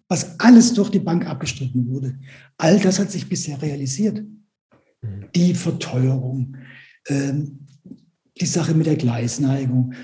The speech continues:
Speaker 1: die Sache mit dem Brandschutz, äh, dies unendliche Hin-, das unendliche Hinauszögern von der Fertigstellung. Es hieß zweitausendsiebzehn, jetzt heißt es offiziell fünfundzwanzig. Das habe ich zweitausendzehn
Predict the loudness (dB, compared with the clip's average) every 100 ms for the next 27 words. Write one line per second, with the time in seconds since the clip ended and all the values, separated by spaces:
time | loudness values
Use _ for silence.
0 | -4 0 2 2 2 4 4 2 -2 0
1 | 0 0 -2 -4 -10 -16 -18 -20 _ -2
2 | 0 -2 -8 -18 -14 -4 -2 -2 -6 -16
3 | -20 2 6 8 8 8 8 8 6 6
4 | 4 0 -4 -6 -2 -2 -2 0 4 4
5 | 4 2 4 4 4 4 2 0 0 0
6 | -2 -4 -10 -20 -20 _ -4 2 6 6
7 | 2 -2 -12 -20 -20 _ _ _ _ -20
8 | -20 _ _ _ _ _ -2 0 0 2
9 | 4 4 2 2 4 6 4 2 0 -4
10 | -10 -6 -4 -4 -4 -6 -6 -6 -6 -6
11 | -4 -4 -4 -2 -2 -2 -4 -6 -4 -4
12 | -4 -4 -4 -4 0 2 2 4 2 2
13 | -4 -10 -16 -8 -2 0 0 -2 -4 -2
14 | 0 0 0 0 -2